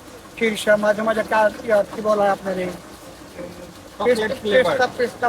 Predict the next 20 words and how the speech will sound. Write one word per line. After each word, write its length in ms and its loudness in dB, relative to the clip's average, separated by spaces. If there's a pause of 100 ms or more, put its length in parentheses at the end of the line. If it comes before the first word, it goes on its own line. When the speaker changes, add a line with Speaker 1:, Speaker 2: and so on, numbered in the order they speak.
Speaker 1:
বাদাম 220 2 (100)
ইউজ 220 -4
করা 200 4
হয়। 100 0 (320)
এটা 200 -4
খাঁটি 360 -4
গরুর 280 -2
দুধ, 140 -4 (480)
তারপরে 380 2 (520)
ফুলকিরি 380 0 (100)
মিল্ক 220 -2
পাউডার, 300 6 (280)
রেড 200 2
চ 20 6 (140)
আছে, 220 -2
ডিপ্লোমা 420 0
আছে, 120 -4 (240)
গ্রি-, 240 -8
গ্রিনল্যান্ড, 440 0
আর 60 -8